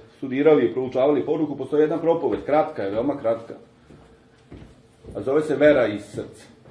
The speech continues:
Ja mislim da to je jedna od možda prvih propovedi koje je brat Aladin pro-, preveo, baš zato što je bila kratka, a on je bio, e,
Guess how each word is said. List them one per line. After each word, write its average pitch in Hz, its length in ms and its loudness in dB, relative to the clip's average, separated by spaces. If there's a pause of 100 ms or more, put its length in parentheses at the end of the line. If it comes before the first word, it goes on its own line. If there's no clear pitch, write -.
(640)
Ja 98 60 -10
mislim 147 240 -10
da 123 80 -8
to 170 80 -8
je 160 80 -2
jedna 147 260 0
od 135 80 0 (400)
možda 143 440 0
prvih 143 320 0
propovedi 139 380 -2
koje 113 120 -8
je 113 60 -6
brat 139 220 0
Aladin 127 400 -2
pro-, 135 240 -2
preveo, 151 300 0
baš 156 160 -2
zato 147 220 -2
što 143 100 -6
je 131 40 -4
bila 147 240 -2
kratka, 165 420 0
a 143 40 6
on 147 140 4
je 147 60 2
bio, 147 200 2
e, - 480 -2